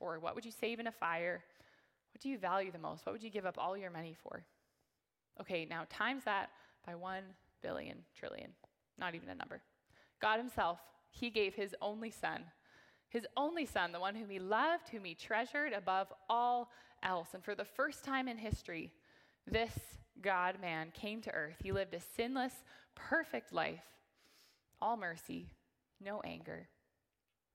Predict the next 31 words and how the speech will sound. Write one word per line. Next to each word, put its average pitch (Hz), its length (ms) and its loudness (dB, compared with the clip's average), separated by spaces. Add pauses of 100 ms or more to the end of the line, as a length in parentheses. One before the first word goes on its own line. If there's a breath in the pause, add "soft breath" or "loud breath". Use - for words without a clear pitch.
(280)
And 196 120 -2
eventually 202 340 0
he 226 140 -2
was 226 100 -4
killed 254 360 0
in 185 80 -6
one 190 120 -2
of 208 60 0
the 214 40 -4
most 208 220 -4
heinous 254 520 -4 (680 loud breath)
ways 175 360 -2
that - 120 -4
people 175 240 -6
can 185 160 -12
be 180 120 -10
killed, - 320 -4
on 175 140 -10
a 180 40 -14
cross. - 580 -10 (1040)
And 196 100 -4
in 208 100 -2
that 254 140 2
moment, 175 400 -8 (260)
it 196 80 -12
wasn't 208 280 -4
just 190 200 -10
suffering 170 400 -10
on 165 140 -12
the 170 60 -14
cross, - 500 -12